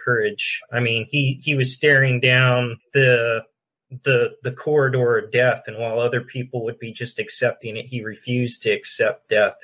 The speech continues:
And, and, and here's the other thing. He's, he, I mean, he is, he's an American, but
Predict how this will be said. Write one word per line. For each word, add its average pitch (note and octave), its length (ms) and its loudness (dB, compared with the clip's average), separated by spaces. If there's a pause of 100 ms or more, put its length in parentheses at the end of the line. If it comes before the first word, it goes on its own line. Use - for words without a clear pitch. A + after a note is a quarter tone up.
(120)
And, G3+ 160 0
and, F#3+ 280 -2
and F3+ 220 0
here's G#3+ 280 2
the D#3+ 100 2
other G3 180 2
thing. B2 320 -4
He's, B2+ 280 -10
he, - 220 -20
I D#3 60 -2
mean, C#3 400 2
he G3 240 2
is, A3 220 2 (100)
he's A3 240 0
an F3 100 2
American, A#2+ 640 0 (200)
but C3 320 2